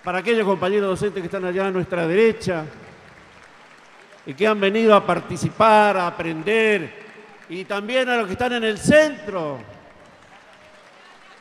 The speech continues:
Me han dicho acá, me dice Funes, que atrás también hay mucha gente.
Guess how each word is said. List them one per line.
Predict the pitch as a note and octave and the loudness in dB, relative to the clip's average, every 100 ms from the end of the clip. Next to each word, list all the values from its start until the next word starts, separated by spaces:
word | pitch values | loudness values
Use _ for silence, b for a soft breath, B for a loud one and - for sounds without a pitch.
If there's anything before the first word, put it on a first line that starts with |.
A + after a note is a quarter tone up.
| - - - - - - - - - C#3 | -20 -20 -20 -20 -20 -20 -20 -20 -20 -8
Me | F3 | -4
han | G#3+ | -2
dicho | A3 A#3+ A#3 | -4 -8 -8
acá, | G3+ G#3+ G#3+ | -2 0 0
me | F#3+ | 0
dice | A3+ G3 F3 | -4 -4 -6
Funes, | A#3 A#3 G#3+ | -4 -4 -4
que | F#3 | -6
atrás | E3+ A3+ G#3+ | -6 -6 -4
también | G3 A3 | -6 -6
hay | A3 | -8
mucha | A3 A#3 | -10 -12
gente. | F#3+ B3+ G#3 D3+ C#3 | -8 -6 -8 -10 -12